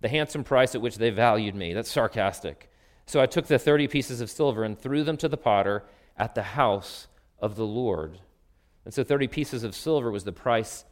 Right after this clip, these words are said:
for a slave. It was the price for somebody that could be trashed, thrown away. This is the price given to the one who rode in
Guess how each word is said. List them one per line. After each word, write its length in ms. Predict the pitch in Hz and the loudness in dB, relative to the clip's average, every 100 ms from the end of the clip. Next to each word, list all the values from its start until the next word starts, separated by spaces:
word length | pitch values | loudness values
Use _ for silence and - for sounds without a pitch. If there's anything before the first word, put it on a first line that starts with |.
| _ | _
for 160 | - 113 | -6 -6
a 60 | |
slave. 500 | 98 117 110 95 92 | -4 -2 -2 -2 -4
It 40 | 98 | -10
was 120 | 95 | -14
the 80 | 107 | -8
price 340 | 123 110 107 | -2 -2 -2
for 140 | - 98 | -8 -14
somebody 420 | - 110 101 92 | -10 -4 -4 -4
that 160 | 87 | -8
could 140 | - 95 | -12 -10
be 220 | 101 92 _ _ _ | -10 -12 _ _ _
trashed, 460 | - 120 90 82 - | -4 0 0 -2 -8
thrown 240 | 107 110 | -8 -6
away. 440 | 101 98 85 80 - _ _ _ _ | -2 -2 -2 -4 -12 _ _ _ _
This 180 | 143 160 | -6 -6
is 100 | 135 | -6
the 80 | 127 | -8
price 720 | - - 117 95 107 - - _ _ 117 | -4 0 2 0 -6 -12 -16 _ _ -2
given 260 | 135 160 160 | 0 0 0
to 100 | 151 | 0
the 100 | 131 | 0
one 280 | 156 143 | 0 -2
who 140 | 123 120 | -2 0
rode 480 | 120 131 139 131 117 - - | 2 4 4 0 -6 -18 -6
in 460 | 160 131 110 110 | -2 0 -2 -6